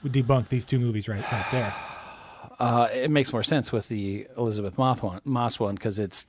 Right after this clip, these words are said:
Speaker 2: a suit.
Speaker 1: It's a suit.
Speaker 2: <laughs> Yeah.
Speaker 1: Spoilers.
Speaker 2: <laughs> Sweet.
Speaker 1: That is a great movie.
Speaker 2: Yeah, that's really good.
Speaker 1: And
Speaker 2: Maybe
Speaker 1: I,
Speaker 2: we'll do
Speaker 1: I
Speaker 2: it one time here soon.
Speaker 1: Um,
Speaker 2: I don't, just don't know with what.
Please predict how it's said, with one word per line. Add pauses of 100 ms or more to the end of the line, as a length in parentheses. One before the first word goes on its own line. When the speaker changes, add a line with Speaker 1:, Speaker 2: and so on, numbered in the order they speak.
Speaker 2:
a
suit.
Speaker 1:
It's
a
suit.
Speaker 2:
<laughs>
Yeah. (260)
Speaker 1:
Spoilers. (200)
Speaker 2:
<laughs>
Sweet.
Speaker 1:
That
is
a
great
movie. (120)
Speaker 2:
Yeah, (160)
that's
really
good.
Speaker 1:
And
Speaker 2:
Maybe
Speaker 1:
I,
Speaker 2:
we'll
do
Speaker 1:
I
Speaker 2:
it
one
time
here
soon.
Speaker 1:
Um,
Speaker 2:
I
don't,
just
don't
know
with
what.